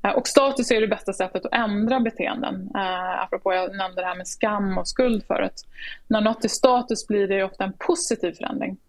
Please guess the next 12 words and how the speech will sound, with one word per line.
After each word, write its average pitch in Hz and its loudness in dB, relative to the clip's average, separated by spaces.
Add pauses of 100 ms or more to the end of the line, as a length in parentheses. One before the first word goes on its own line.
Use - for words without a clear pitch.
(180)
För 196 0
att 190 -4
man 208 2
vill 208 0
också 233 0
uppnå 220 0
den 185 0
statusen 185 -2
i 185 0
sin 190 -2
sociala 180 -2
grupp. 220 0